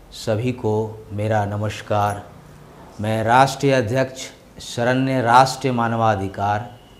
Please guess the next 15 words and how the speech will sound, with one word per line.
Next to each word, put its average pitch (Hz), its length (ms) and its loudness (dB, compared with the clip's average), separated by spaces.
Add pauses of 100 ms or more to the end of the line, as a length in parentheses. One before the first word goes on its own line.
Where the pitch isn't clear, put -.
(180)
एवं 113 280 -2 (100)
अपराध 113 580 0
विरोधी 104 420 -4
संगठन, 87 640 -12 (1600)
आप 123 320 4
लोगों 123 240 -2
के 120 220 -2
समक्ष 127 560 -2 (1300)
मैं 120 600 2 (400)
इस 135 300 0 (420)
वैश्विक 127 760 0
महामारी 113 680 -2
में 90 320 -8 (1080)
दो 131 260 4
शब्द 127 500 0